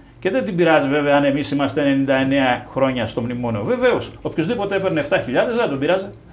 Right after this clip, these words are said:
Και εκατόν εννιά να ήτανε και χίλια εννιά να ήτανε, αν παίρνεις εφ-, εφτά χιλιάδες και οι άλλοι παίρνουν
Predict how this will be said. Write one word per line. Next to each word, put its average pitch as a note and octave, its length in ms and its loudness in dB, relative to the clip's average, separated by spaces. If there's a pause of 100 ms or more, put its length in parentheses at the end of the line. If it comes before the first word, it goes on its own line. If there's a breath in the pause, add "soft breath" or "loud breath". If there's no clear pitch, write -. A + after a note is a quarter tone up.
(800 loud breath)
Και - 80 -4
εκατόν G#3 340 -2
εννιά A3 240 -2
να C3 140 2
ήτανε G#3 300 -4
και F#3 220 -2
χίλια G#3 300 -2
εννιά F3+ 220 0
να C#3+ 140 0
ήτανε, G#3 340 -4
αν G3+ 140 -2
παίρνεις G3 240 -6
εφ-, F#3 220 -4
εφτά - 220 -4
χιλιάδες F3 340 0
και E3 80 -2
οι - 20 2
άλλοι F3+ 140 2
παίρνουν F3 420 -2